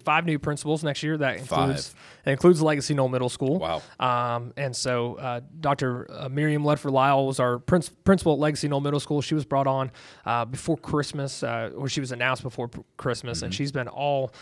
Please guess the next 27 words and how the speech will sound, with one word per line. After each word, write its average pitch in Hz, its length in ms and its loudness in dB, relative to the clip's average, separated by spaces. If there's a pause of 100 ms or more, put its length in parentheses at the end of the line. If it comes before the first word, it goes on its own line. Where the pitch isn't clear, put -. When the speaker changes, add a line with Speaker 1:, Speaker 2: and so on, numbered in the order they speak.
(200)
Speaker 1:
spring 165 240 -2
semester 156 420 0
working 143 280 -2
with 135 100 -4
West 135 240 -2
Jackson 131 320 -4
Middle 131 180 -6
School 127 360 -8
and, 120 100 -12
and 117 220 -14
getting 143 260 -6
those 131 220 -4
schools 131 280 -8
split. - 580 -6 (300)
Um, 120 500 -6
so 117 300 -8
she, 143 400 -4
uh, 117 300 -6 (120)
she - 220 -10 (140)
was 139 160 -4
an 123 80 -6
assistant 139 400 -4
principal 160 360 -4
at 117 60 -4
Social 147 300 -4
Circle. 139 460 -6
So, 117 340 -10